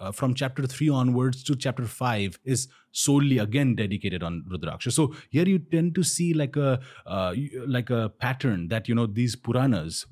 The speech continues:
we have eighteen of them in, uh, Hinduism, right? In Sanatana Dharma, we have eighteen, uh, Puranas. Two of them are specifically focusing on a tool, which is Rudraksha. So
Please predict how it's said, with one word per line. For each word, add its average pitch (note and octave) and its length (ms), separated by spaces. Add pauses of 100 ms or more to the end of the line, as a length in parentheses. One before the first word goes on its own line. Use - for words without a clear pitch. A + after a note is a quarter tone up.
(200)
we A#2+ 140
have G#2+ 120
eighteen B2 260
of G2 160
them G2+ 180
in, F#2 180 (240)
uh, D2+ 200
Hinduism, D#2+ 520
right? G#2 200
In F#2 100
Sanatana F2 420
Dharma, F2+ 220
we F2+ 80
have D#2+ 160
eighteen, G#2 420 (180)
uh, D#2+ 100
Puranas. F#2 460 (440)
Two F#3 160
of E3 120
them F3+ 160
are D#3+ 80
specifically E3+ 540
focusing C#3 420
on B2 100
a G#2 40
tool, F2 280 (300)
which F#2 220
is G#2 160
Rudraksha. D#2+ 580
So C3 280